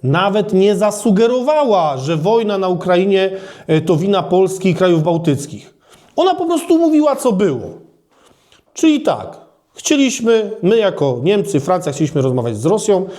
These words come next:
chcieliśmy budować nowy format. Były głosy sprzeciwu ze strony Polski. To jest naturalne, że były głosy sprzeciwu, sprzeciwu ze strony Polski. Bo skoro my, Polska,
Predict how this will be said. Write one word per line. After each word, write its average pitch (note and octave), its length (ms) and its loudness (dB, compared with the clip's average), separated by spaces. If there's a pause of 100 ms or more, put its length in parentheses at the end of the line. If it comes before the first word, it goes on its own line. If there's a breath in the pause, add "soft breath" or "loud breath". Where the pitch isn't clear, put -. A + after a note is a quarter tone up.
(140)
chcieliśmy C#3 320 -2
budować C#3 360 0
nowy F#3 180 2
format. G#3 520 -2 (1500 soft breath)
Były A3 720 0 (220)
głosy G3+ 460 2
sprzeciwu G3 800 0 (340 loud breath)
ze D#3+ 140 0
strony F#3 380 0
Polski. F3+ 480 -2
To D#4 140 0
jest C#4+ 140 -2
naturalne, C4+ 680 0
że D#3+ 120 -4
były D#3 240 0 (320 loud breath)
głosy D#3 280 2
sprzeciwu, D#3+ 500 0 (340)
sprzeciwu E3+ 460 0
ze D3 80 -2
strony D#3 280 -2
Polski. C#3+ 520 -4 (840 soft breath)
Bo D3 80 0
skoro G#3+ 440 0
my, B3 240 2
Polska, G#3 720 -2